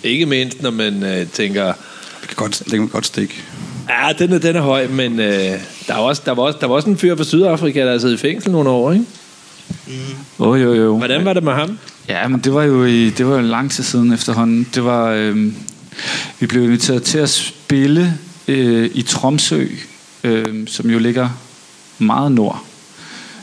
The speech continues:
Speaker 3: Øh, f-, fordi at, øhm, man, Nelson Mandela havde lavet den, den her fond, øhm, hvad er det, fire seks seks seks fire, tror jeg, det er.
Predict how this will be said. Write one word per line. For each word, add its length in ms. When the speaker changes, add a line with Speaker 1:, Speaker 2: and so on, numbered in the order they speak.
Speaker 3:
Øh, 360
f-, 880
fordi 640
at, 560
øhm, 380
man, 400
Nelson 300
Mandela 380
havde 180
lavet 140
den, 140
den 140
her 80
fond, 300
øhm, 640
hvad 100
er 40
det, 100
fire 180
seks 260
seks 180
seks 180
fire, 260
tror 160
jeg, 80
det 60
er. 60